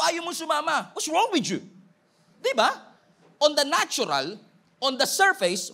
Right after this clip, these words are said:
mukhang concern si Shemaiah at mukhang stupid si Nehemiah. Pero ang tanong, bakit nasabi ni Nehemiah ang hindi siya sasama doon sa taong concern sa kanya?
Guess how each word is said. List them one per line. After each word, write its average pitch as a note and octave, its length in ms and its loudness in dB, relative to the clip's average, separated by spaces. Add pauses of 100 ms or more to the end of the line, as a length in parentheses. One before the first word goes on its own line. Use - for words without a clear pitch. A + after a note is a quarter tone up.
mukhang D4+ 400 0
concern D#4 480 2
si F4 80 -4
Shemaiah G3+ 560 0 (240)
at - 160 -2
mukhang F#4+ 240 0
stupid G#4 400 2
si A3 160 -2
Nehemiah. E3 560 0 (720)
Pero F#4 160 2
ang F4+ 80 -4
tanong, B3+ 400 0 (280)
bakit E4+ 640 0
nasabi C4+ 480 -2
ni C4 160 -4
Nehemiah A3 560 -2
ang F#3 80 -10
hindi G#3+ 240 -8
siya C4 160 -4
sasama B3 480 -2
doon G#3+ 120 -6
sa B3 120 -8
taong A3 240 0
concern A#3 320 -4
sa A#3 80 -8
kanya? A3 400 -2